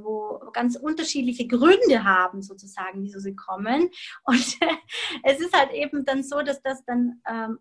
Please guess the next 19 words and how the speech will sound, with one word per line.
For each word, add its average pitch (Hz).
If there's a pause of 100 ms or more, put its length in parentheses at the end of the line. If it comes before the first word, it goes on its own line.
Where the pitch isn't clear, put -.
herauskommt, 214
ja, 254
weil 208
ich 240
eben 233
so 233
arbeite, 220
dass, 214
dass, 208
ähm, 196 (1120)
m, 233 (120)
dass 240
sie, 233 (800)
also 247
die 240
Quintessenz 269
ist 247
oft 240
so, 220